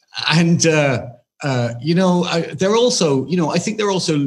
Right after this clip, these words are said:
useful. They've got the blue light filter lens. Um,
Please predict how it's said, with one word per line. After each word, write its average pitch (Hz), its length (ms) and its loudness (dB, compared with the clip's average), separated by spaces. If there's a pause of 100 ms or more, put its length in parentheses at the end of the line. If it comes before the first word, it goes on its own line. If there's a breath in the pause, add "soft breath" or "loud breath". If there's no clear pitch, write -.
(120)
useful. 135 560 -2
They've 123 120 -2
got 170 140 -4
the 170 80 -4
blue 151 280 -2
light 123 360 -2
filter 107 400 -4
lens. 85 600 -10 (400)
Um, 101 540 -4